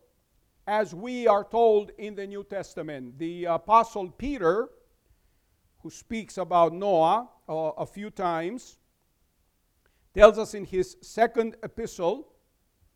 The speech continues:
that by which the world, it says, it says, let me read it from the beginning, it says, that by the word of God the heavens were of old,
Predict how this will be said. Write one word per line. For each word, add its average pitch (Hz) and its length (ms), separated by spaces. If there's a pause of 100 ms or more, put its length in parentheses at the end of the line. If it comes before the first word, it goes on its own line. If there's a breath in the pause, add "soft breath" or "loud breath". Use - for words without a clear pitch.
(640)
that 180 640 (1400)
by 185 200
which 185 360
the 175 120
world, 240 500
it 269 140
says, 156 540 (2000)
it 165 140
says, 190 340
let 180 180
me 175 80
read 165 200
it 156 80
from 156 140
the 151 60
beginning, 151 260
it 151 60
says, 156 280 (1040)
that 175 180
by 185 160
the 185 100
word 233 360
of 226 160
God 196 300
the 180 120
heavens 262 500
were 240 320
of 196 180
old, 170 500